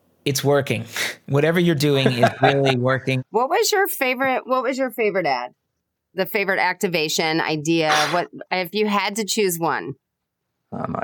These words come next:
Speaker 2: God. It's so hard 'cause we, <laughs> I feel like I've lived a thousand lives already in this job. Um, honestly, <sighs> people ask me that,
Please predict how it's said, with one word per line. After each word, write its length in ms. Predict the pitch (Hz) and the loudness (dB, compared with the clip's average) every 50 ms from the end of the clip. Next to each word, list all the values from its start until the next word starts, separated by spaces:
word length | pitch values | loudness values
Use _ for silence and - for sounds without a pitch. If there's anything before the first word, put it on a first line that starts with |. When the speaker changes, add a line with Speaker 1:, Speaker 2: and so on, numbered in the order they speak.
| - - - | -8 -8 -6
Speaker 2:
God. 340 | - - - - - - 127 - _ _ _ _ _ _ _ _ _ _ _ _ _ _ _ _ _ - | -4 -2 -2 -2 -2 -4 -8 -14 _ _ _ _ _ _ _ _ _ _ _ _ _ _ _ _ _ 2
It's 200 | 120 117 - - | 2 2 2 2
so 200 | - 160 151 147 | 4 4 4 6
hard 240 | 143 147 151 143 131 | 6 4 2 2 0
'cause 300 | - 127 107 95 - _ _ _ | -2 -2 -2 -2 -4 _ _ _
we, 220 | - 113 117 110 98 - _ - - - - _ _ _ _ _ _ | -2 0 0 0 -2 -4 _ -10 -10 -10 -12 _ _ _ _ _ _
<laughs> 540 | _ - 139 - - - - - - - - | _ -16 -14 -12 -12 -8 -6 -6 -4 -2 -2
I 40 | 147 | -2
feel 160 | - - 151 | 2 2 4
like 140 | 143 135 131 | 4 4 4
I've 140 | 120 104 98 | 2 2 2
lived 180 | 110 107 98 | 2 2 0
a 60 | 107 | 0
thousand 360 | 92 - 101 95 95 90 92 87 | 2 2 2 2 2 0 -2 -2
lives 280 | 87 85 87 92 87 | 0 0 0 0 0
already 360 | 90 87 82 82 80 82 85 | 0 0 0 0 2 2 2
in 120 | 90 85 87 | 2 2 0
this 200 | 90 85 - - | 0 0 -2 -2
job. 360 | - - 85 87 92 95 - - - - - - - - - - - - _ - | 0 2 2 2 2 -2 -8 -18 -20 -20 -20 -20 -20 -20 -20 -20 -20 -8 _ 0
Um, 680 | 139 131 135 135 135 131 127 123 120 120 120 120 107 - _ _ _ _ _ _ - - - _ _ _ _ _ _ - | 2 4 4 4 4 4 4 2 2 0 0 -2 -4 -8 _ _ _ _ _ _ -20 -20 -20 _ _ _ _ _ _ 2
honestly, 680 | 139 160 196 214 220 - - 247 233 226 226 220 185 - _ - 147 - - | 4 6 6 4 4 2 2 2 4 4 4 4 2 0 _ -6 -6 -6 -6
<sighs> 280 | - - - - - 165 | -8 -10 -12 -12 -6 -2
people 200 | 143 180 202 233 | 0 2 4 6
ask 200 | 180 160 - - | 4 4 4 2
me 60 | 175 | 2
that, 260 | 170 175 180 175 147 | 2 4 2 2 0